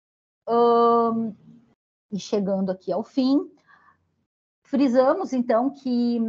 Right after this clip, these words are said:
essas implicações de poder, elas nos apontam para várias nuances das nossas, ãh, sociedades contemporâneas, né? É, nos leva a reconhecer que o poder não é mais exclusivamente exercido pelo,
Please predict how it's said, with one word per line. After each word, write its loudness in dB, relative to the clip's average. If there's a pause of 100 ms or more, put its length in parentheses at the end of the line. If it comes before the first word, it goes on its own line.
(280)
essas -4
implicações -4 (180)
de -4
poder, 0
elas 0
nos -2
apontam -4
para -2
várias 0
nuances -4
das -6
nossas, -12
ãh, -4
sociedades -6
contemporâneas, -6
né? -8 (640)
É, 6 (100)
nos 0
leva 4
a 2
reconhecer -2
que -4
o -4
poder 0
não 2
é 2
mais 0
exclusivamente -4
exercido -8
pelo, -10